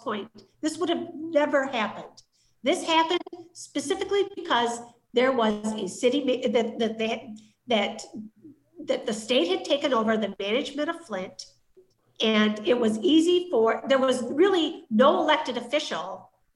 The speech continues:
that was local that was being accountable to the people. People were going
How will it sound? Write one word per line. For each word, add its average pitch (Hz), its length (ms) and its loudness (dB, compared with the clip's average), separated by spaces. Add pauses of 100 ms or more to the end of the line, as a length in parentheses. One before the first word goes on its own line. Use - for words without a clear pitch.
that 233 120 2
was 226 120 -4
local 254 520 2
that 214 100 -8
was 214 120 -2
being 247 220 0
accountable 233 580 -2
to 240 120 -6
the 214 80 -4
people. - 340 -2
People 311 400 0
were - 160 2
going - 480 -2